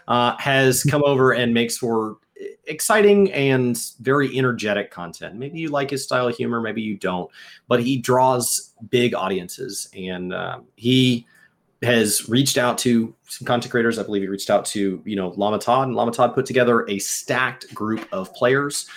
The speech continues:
most of which had cleared, uh, Ultimate, and they said when to go. And so he hadn't even gotten to his Savage yet. Uh, and they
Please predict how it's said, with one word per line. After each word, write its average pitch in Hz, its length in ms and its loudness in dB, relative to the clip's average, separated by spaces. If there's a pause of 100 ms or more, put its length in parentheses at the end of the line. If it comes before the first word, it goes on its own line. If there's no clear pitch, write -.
(160)
most 113 340 0
of 104 100 0
which 110 180 -2
had 110 340 -2
cleared, 101 440 -4 (420)
uh, 85 380 -6 (380)
Ultimate, 139 440 0 (100)
and 98 360 -4
they 104 280 -2
said 110 540 -2 (240)
when 120 220 2
to 117 40 0
go. 143 320 2
And 98 180 -4
so 101 200 -2
he 135 120 0
hadn't 147 140 4
even 113 180 0
gotten 107 280 0
to 113 80 0
his 87 180 -4
Savage 127 480 -2
yet. 170 320 -4 (400)
Uh, 90 300 -2 (100)
and 95 480 -4 (160)
they 107 400 -4